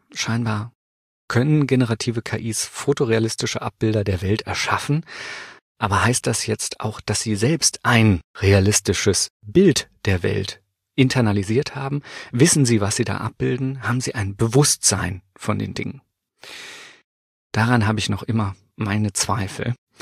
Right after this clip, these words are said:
Und diese Zweifel, die stecken im Detail. Denn bei allem, was diese Bildgeneratoren Großartiges können, vom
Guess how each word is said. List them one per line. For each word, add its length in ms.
Und 360
diese 260
Zweifel, 560
die 300
stecken 460
im 140
Detail. 460
Denn 220
bei 100
allem, 420
was 380
diese 400
Bildgeneratoren 800
Großartiges 960
können, 460
vom 360